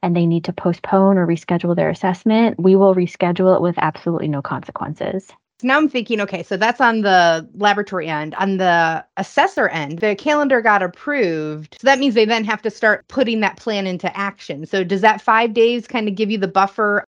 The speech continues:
Speaker 2: for planning purposes of like, "Oh, we're not gonna actually start booking travel and booking hotels until the, after that five days," or what's that process?
Speaker 1: Essentially, that is how it works. So right after your calendar gets approved, people normally wait a few days, and if they don't hear anything from the laboratories,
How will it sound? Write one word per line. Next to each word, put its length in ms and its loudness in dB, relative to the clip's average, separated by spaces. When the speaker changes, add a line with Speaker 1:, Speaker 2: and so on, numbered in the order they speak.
Speaker 2:
for 540 0
planning 340 0
purposes 480 -4
of 140 -2
like, 240 0
"Oh, 120 6
we're 220 2
not 160 2
gonna 140 -2
actually 360 -4
start 480 0
booking 500 -6
travel 480 0
and 120 -10
booking 300 -8
hotels 760 -2
until 920 -4
the, 200 -4
after 260 -2
that 220 0
five 240 0
days," 340 -2
or 140 -2
what's 220 -4
that 180 4
process? 520 -2
Speaker 1:
Essentially, 400 2
that 100 6
is 120 4
how 180 2
it 80 0
works. 260 -2
So 120 -4
right 180 0
after 240 0
your 140 2
calendar 460 -2
gets 220 -4
approved, 640 0
people 300 -2
normally 320 2
wait 180 4
a 60 0
few 220 -4
days, 500 2
and 140 -2
if 100 -4
they 220 2
don't 180 0
hear 180 -2
anything 380 4
from 160 -2
the 80 -2
laboratories, 800 2